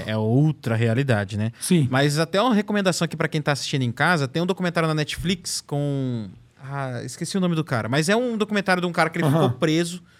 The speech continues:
Speaker 1: durante, eu acho que dez ou quinze anos, injustamente.
Speaker 2: Ah, injustamente,
Speaker 1: É,
Speaker 2: né?
Speaker 1: foi injustamente. Ele provou no tribunal, tal, ele foi,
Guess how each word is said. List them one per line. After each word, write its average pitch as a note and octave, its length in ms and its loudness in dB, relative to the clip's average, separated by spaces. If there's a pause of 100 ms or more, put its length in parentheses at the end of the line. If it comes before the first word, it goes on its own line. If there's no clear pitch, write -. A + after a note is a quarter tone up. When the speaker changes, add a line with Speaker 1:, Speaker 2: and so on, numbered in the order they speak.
(280)
Speaker 1:
durante, C#3 260 0
eu F3 40 4
acho - 120 0
que F3+ 80 -4
dez C#3+ 280 0
ou G#3 60 -2
quinze E3 340 -2
anos, C#3+ 260 0
injustamente. G3+ 760 0
Speaker 2:
Ah, E3+ 240 6 (140)
injustamente, G#3+ 720 4
Speaker 1:
É, C#3 180 2
Speaker 2:
né? A#2 60 -2
Speaker 1:
foi F#3 140 0
injustamente. G#3 420 0
Ele E3+ 60 0
provou F3 400 4
no C3 120 0
tribunal, E3 520 2
tal, E3 180 2
ele D#3 80 2
foi, E3 160 -4